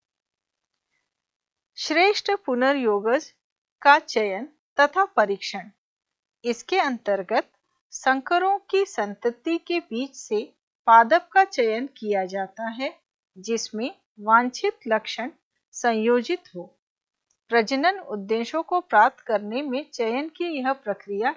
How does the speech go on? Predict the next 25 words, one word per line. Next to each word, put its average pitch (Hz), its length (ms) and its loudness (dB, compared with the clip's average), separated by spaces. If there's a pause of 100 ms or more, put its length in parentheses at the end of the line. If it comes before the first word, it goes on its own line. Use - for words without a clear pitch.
काफी 240 440 2
महत्वपूर्ण 220 840 -6
है, 185 220 -14 (640)
अतः 214 320 -4 (460)
संतति 330 680 0
का 392 200 4
वैज्ञानिक 226 600 -2 (100)
मूल्यांकन 214 640 -4
की 339 180 -10 (100)
आवश्यकता 196 680 -4
होती 196 480 -8
है। 196 160 -10 (800)
इस 359 240 -4
चरण 262 380 2
के 370 200 -2
परिणाम 220 540 2
स्वरूप 220 400 -2 (520)
ऐसे 285 360 0 (120)
पादप 226 420 6
उत्पन्न 277 540 -6
होते 214 340 -8
हैं 208 260 -10 (460)
दो, 247 180 2
दो, 226 400 0
जो 233 480 0